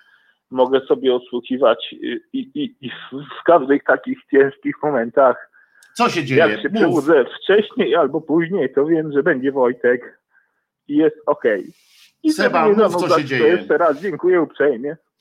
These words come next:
Speaker 2: Seba, mów, co się dzieje.
Speaker 1: Nie, nie, nic się nie dzieje. Jestem po-, e, wiesz,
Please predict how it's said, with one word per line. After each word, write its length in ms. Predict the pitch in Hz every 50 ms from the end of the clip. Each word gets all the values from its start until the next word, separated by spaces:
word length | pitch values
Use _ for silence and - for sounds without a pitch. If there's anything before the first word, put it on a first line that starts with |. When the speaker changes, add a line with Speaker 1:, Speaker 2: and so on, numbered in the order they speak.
| _ _
Speaker 2:
Seba, 360 | - - - 208 196 196 190
mów, 180 | 190 220 220 -
co 140 | - 190 151
się 140 | 139 160 143
dzieje. 440 | 131 135 120 113 110 107 104 104 - _ _ _ _ _ _ _ _ _ _ _ _ _ _ _ - - - - - _ -
Speaker 1:
Nie, 220 | 311 381 427 427
nie, 160 | 392 392 403
nic 240 | 403 415 403 - -
się 80 | - 370
nie 220 | 302 330 269 165
dzieje. 220 | 180 202 175 202 285
Jestem 240 | 339 - - 381 370 -
po-, 160 | 392 370 359 349
e, 320 | 294 294 302 320 330 330 330 320 _ 339 320
wiesz, 160 | 240 254 -